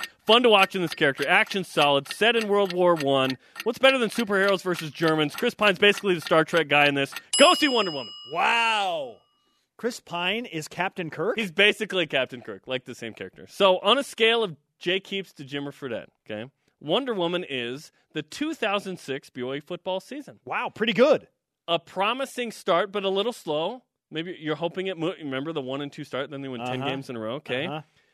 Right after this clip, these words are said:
Speaker 1: Not a ton of pre-movie expectations for this one. It's a D C movie, so you're like, "Ugh, they produced, like, hot garbage recently."
Speaker 2: <laughs>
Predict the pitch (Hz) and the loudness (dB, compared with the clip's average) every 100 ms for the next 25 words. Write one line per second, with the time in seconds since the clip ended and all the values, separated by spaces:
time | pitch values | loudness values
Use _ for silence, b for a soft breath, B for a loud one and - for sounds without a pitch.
0 | _ 135 196 233 302 311 - 269 262 262 | _ -4 -4 -4 -6 -6 -8 -6 -4 -4
1 | 262 269 - 277 311 370 - 151 117 - | -2 -2 -2 -6 -4 -6 -8 -8 -8 -10
2 | 104 113 165 156 196 - 214 220 247 - | -12 -10 -10 -10 -10 -8 -10 -8 -12 -16
3 | _ 185 214 247 196 165 123 - B B | _ -8 -8 -6 -4 -4 -6 -10 B B
4 | B B B B _ _ 156 131 120 _ | B B B B _ _ -12 -10 -10 _
5 | _ 135 104 95 _ - 135 127 _ 117 | _ -12 -12 -12 _ -10 -8 -8 _ -6
6 | 123 143 107 - - - 107 104 107 104 | -4 -4 -8 -10 -20 -14 -12 -10 -8 -8
7 | - | -4